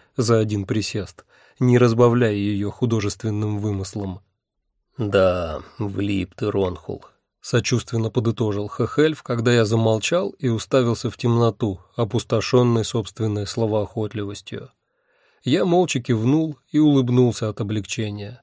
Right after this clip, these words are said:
Наконец-то хоть кто-то оказался способен оценить, насколько я влип.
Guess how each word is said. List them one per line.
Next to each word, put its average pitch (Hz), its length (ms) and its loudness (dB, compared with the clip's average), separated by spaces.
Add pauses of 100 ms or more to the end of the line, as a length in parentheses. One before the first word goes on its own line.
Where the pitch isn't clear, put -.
(340)
Наконец-то 175 680 -2
хоть 127 240 0
кто-то 131 460 0
оказался 113 500 -4
способен 117 580 -2
оценить, 123 480 0
насколько 131 920 2
я 104 240 -4
влип. 101 460 -6